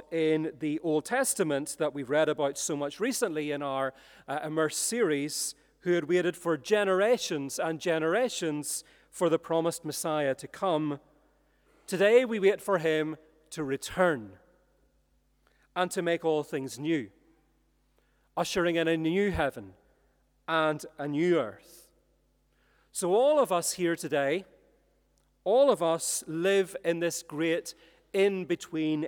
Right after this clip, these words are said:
age, where we wait with hope, we wait with expectancy, but we also wait being alert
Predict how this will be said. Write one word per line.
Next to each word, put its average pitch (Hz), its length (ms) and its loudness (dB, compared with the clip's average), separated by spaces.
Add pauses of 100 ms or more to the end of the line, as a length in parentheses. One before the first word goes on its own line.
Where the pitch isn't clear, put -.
age, - 680 -6 (840)
where 170 140 0
we 180 160 0
wait 185 460 2
with 143 180 -6
hope, - 420 -6 (760)
we 175 160 -2
wait 185 320 4
with 170 320 2 (120)
expectancy, 151 880 -4 (800)
but 190 120 0
we 202 140 0
also 262 580 2
wait 165 540 -2 (120)
being 180 400 2 (120)
alert 151 840 0